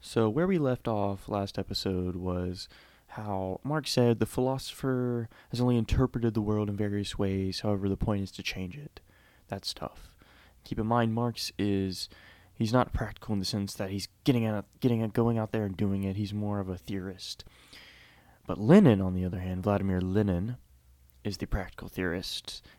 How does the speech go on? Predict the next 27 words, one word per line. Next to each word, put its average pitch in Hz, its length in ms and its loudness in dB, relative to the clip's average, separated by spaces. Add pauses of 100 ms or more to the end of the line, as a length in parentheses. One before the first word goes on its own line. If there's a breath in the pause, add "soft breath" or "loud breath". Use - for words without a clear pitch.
and 107 100 -2
he 139 100 6
takes 170 380 2
what 139 140 0
Marx 120 280 -2
says 104 200 -2
very 95 200 -4
seriously, 110 760 -6 (1200 soft breath)
and 95 540 -10 (500 soft breath)
he's 143 240 -2
gonna 165 160 8
go 101 240 6
out 92 240 -2
and 101 100 -6
he's 101 120 -2
gonna 101 180 -4
go - 120 -8
about 92 300 -4
making 90 300 -8
change. - 320 -10
He's 120 140 -4
gonna 143 180 2
turn 107 260 -4
it 98 60 -4
into 92 260 -8
a 90 60 -4
reality. 82 540 -8